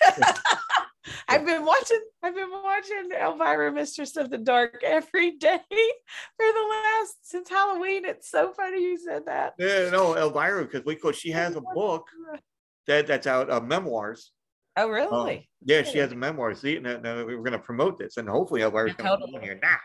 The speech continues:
Speaker 2: You know,
Speaker 1: <laughs>
Speaker 2: but, uh, you know, she does me-, and her, her, that's her stage name. Her real name is Cassandra Peterson.
Speaker 1: Uh-huh.
Speaker 2: Um, and she has a, a memoir where she does everything from how she became Elvira.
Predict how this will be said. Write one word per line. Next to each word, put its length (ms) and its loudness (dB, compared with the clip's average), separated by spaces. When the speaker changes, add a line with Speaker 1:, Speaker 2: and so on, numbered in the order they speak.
Speaker 2:
You 100 -2
know, 100 -6
Speaker 1:
<laughs> 480 -4
Speaker 2:
but, 160 4
uh, 600 4
you 80 -4
know, 160 -2
she 480 -4
does 200 2
me-, 240 -2
and 180 0
her, 640 0
her, 600 -4
that's 200 0
her 100 -4
stage 460 0
name. 380 -8
Her 220 -4
real 220 -2
name 180 -2
is 140 -8
Cassandra 440 -8
Peterson. 580 -8
Speaker 1:
Uh-huh. 640 4
Speaker 2:
Um, 160 -14
and 400 0
she 380 -6
has 200 -4
a, 100 -4
a 220 0
memoir 540 -4
where 180 -4
she 220 -16
does 280 -4
everything 460 -6
from 300 -12
how 300 -2
she 160 -10
became 340 -6
Elvira. 720 -2